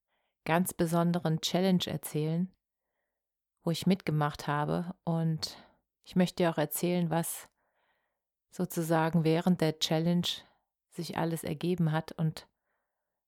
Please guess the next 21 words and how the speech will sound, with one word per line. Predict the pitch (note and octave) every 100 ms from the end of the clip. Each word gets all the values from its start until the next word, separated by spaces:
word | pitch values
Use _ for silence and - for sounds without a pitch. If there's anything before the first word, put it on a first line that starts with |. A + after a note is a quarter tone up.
| -
was | E3 -
du | G3 F3+ D3+ - _
<laughs> | _ _
davon | E3 - F3+ C3
hast | C#3 - - - - - - - -
und | F3
daraus | D#3 D3 D3+
lernen | D#3 D#3 D#3 D3
kannst. | D3 D3 D3 - -
Und | D3+ D3 D3+ - _ _ _ _ _ _ _ _ _ _ -
zwar | - E3 E3 D#3
war | E3
das, | E3 - - -
ähm, | D#3 D3+ D3+ D3+ D3 - _ _ -
die | D#3+
sieben | - G3 A3 G3+
Tage | - E3 F3 E3+ E3+ E3 F3 _ -
Macher-Challenge | C#3+ D3 F#3+ G#3 G#3+ - G#3+ G#3 A3 C4 - - _ _ _ _ _
von | - E3+ E3
Katja | - F#3 F3+ - F3 E3+ -
Porsche. | - E3+ C#3+ C#3 - -